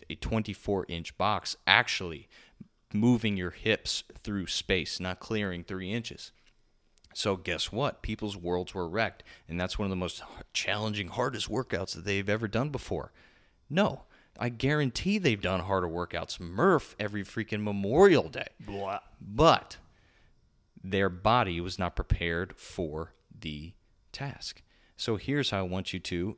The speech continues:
Speaker 1: improve your conditioning. I want you to look at different planes of motion, and you hit all three. You combine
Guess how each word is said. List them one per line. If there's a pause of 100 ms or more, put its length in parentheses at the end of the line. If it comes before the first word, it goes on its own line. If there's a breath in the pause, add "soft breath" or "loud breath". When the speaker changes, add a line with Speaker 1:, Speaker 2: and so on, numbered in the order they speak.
Speaker 1:
improve
your
conditioning. (520 soft breath)
I
want
you
to
look
at
different
planes
of
motion,
and
you
hit
all
three.
You
combine